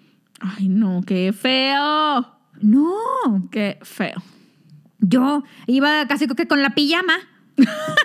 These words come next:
Speaker 1: Ay, tú también no
Speaker 2: No, no,
Speaker 1: abuses.
Speaker 2: no, iba, iba con pants.
Speaker 1: Ah.
Speaker 2: O sea, porque yo sí, la verdad, yo dije, o sea, "me voy a chutar cinco horas y media de vuelo", no, bye.
Speaker 1: Oye, porque tan, tan fuera de lugar la muy producida
Speaker 2: No,
Speaker 1: como
Speaker 2: sí.
Speaker 1: la fodonga.
Speaker 2: No, sí me pasó,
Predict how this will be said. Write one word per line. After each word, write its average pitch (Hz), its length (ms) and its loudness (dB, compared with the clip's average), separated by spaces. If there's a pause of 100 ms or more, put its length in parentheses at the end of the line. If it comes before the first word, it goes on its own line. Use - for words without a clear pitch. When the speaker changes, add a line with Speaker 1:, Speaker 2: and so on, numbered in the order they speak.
(200)
Speaker 1:
Ay, 311 200 2
tú 339 140 -2
también 359 460 0
no 349 80 2 (100)
Speaker 2:
No, 330 40 4
no, 311 160 2
Speaker 1:
abuses. 330 300 2
Speaker 2:
no, 285 160 2
iba, 277 280 2
iba 285 220 2
con 349 220 -2
pants. 320 460 0 (200)
Speaker 1:
Ah. 190 280 -6
Speaker 2:
O 208 100 -2
sea, 254 120 2
porque 277 260 2
yo 294 160 2
sí, 403 80 -4 (100)
la 415 120 2
verdad, 339 200 0
yo 330 80 -2
dije, 311 360 0
o 220 100 0
sea, 233 140 0
"me 226 80 4
voy 240 100 0
a 285 80 -2
chutar 277 320 -2
cinco 330 480 -2
horas 320 240 -2
y 302 60 0
media 269 240 0
de 254 100 0
vuelo", 247 320 0
no, 214 260 0
bye. 185 260 -6
Speaker 1:
Oye, 269 400 0
porque 269 340 0
tan, 254 580 4 (100)
tan 247 360 4
fuera 269 260 2
de 403 240 0
lugar 294 320 2
la 320 180 2
muy 320 200 0
producida 330 680 2
Speaker 2:
No, 392 80 2
Speaker 1:
como 285 180 2
Speaker 2:
sí. 269 60 4
Speaker 1:
la 269 140 2
fodonga. 254 800 2 (180)
Speaker 2:
No, 240 140 6
sí 240 120 2
me 240 120 4
pasó, 240 140 6